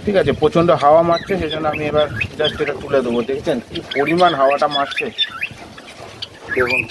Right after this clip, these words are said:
কি পরিমাণ হাওয়া দিচ্ছে এই সাইডে। এবং গাছপালাগুলো দেখলেও বুঝতে পারবেন, এই দেখুন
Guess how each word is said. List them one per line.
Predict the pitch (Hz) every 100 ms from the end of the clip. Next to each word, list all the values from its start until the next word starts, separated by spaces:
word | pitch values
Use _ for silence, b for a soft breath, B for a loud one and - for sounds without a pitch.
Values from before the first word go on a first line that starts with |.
| -
কি | 202 -
পরিমাণ | 165 165 165 165
হাওয়া | 131 127 135
দিচ্ছে | 123 - 113 - 139
এই | 117 104 -
সাইডে। | 117 104 - - - - - - - - - -
এবং | 139 139 123
গাছপালাগুলো | 135 139 - 156 160 165 170
দেখলেও | 165 156 175 151
বুঝতে | 135 156
পারবেন, | 143 127 123
এই | 127 123
দেখুন | 117 -